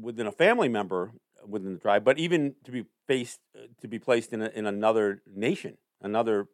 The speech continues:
indigenous nation. Again, Congress w-, was now taking the position that the main-, maintenance of our, of our culture was, um, uh, was, was so important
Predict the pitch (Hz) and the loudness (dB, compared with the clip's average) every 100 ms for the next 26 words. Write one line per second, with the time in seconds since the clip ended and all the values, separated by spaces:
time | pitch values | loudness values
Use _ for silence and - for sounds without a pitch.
0 | _ 117 110 104 104 110 127 - - _ | _ -8 -6 -4 -6 -6 -6 -6 -18 _
1 | _ _ _ _ _ _ _ _ _ _ | _ _ _ _ _ _ _ _ _ _
2 | _ _ _ _ - 123 165 110 95 123 | _ _ _ _ -6 2 4 4 2 4
3 | 147 143 139 - _ 117 - - 117 113 | 4 2 -2 -4 _ -18 -18 -4 -2 -2
4 | 113 139 170 170 123 117 - - 117 107 | 0 4 6 8 6 4 -2 -4 -4 -4
5 | 92 98 104 98 95 95 _ 107 107 104 | -8 -6 -6 -4 -8 -10 _ -4 2 4
6 | 101 _ _ _ _ _ _ _ _ - | 2 _ _ _ _ _ _ _ _ -12
7 | 113 127 127 120 - 127 160 170 151 143 | -4 -2 -2 -6 -8 0 0 0 0 6
8 | 123 123 113 107 - - 202 - 95 101 | 6 6 4 2 4 4 4 2 -8 -8
9 | - _ 104 113 110 101 - _ _ 107 | -16 _ -2 2 2 0 -14 _ _ -6
10 | 104 98 95 95 _ _ _ _ _ - | -4 -4 -8 -14 _ _ _ _ _ -16
11 | - - - _ 110 117 - 123 113 - | -14 -16 -20 _ -8 -6 -6 -8 -8 -10
12 | _ - 180 170 170 131 - 151 90 90 | _ 6 8 8 4 -4 4 4 4 -10